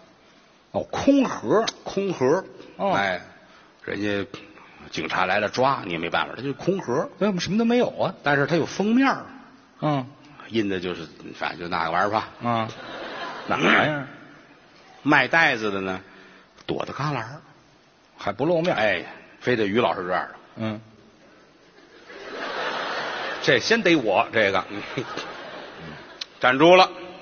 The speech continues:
Speaker 1: 嗯。
Speaker 2: 拿起盒来。
Speaker 1: 嗯。<laughs> 我去，我看热了是怎么着？我这。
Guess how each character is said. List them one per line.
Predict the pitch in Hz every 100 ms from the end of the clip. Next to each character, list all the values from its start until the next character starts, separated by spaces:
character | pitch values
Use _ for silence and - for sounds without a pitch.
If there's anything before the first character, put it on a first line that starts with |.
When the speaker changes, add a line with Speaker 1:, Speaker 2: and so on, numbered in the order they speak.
| -
Speaker 1:
嗯。 | 135 135 135 - - -
Speaker 2:
拿 | 120 113
起 | 117
盒 | - 117
来。 | 127 - - - - -
Speaker 1:
嗯。 | 95 87
<laughs> | - - - - - - - - - - -
我 | 104
去， | 110 - - - - - - - -
我 | -
看 | - 285
热 | 196 294 370 247 139
了 | 120 113
是 | 127
怎 | 104
么 | 101
着？ | 110
我 | 92
这。 | 92